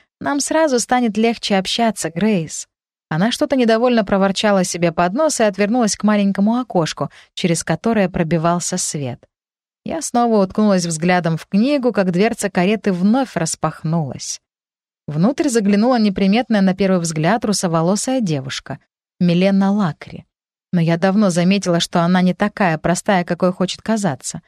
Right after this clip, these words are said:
Молчалива, наблюдательно, умна.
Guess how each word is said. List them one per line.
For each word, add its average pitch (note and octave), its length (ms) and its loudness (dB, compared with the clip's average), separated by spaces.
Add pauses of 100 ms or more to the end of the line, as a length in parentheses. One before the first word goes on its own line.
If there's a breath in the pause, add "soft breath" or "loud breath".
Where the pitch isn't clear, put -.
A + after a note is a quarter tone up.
(440)
Молчалива, E3 840 -2
наблюдательно, E3 960 0
умна. G#3+ 480 0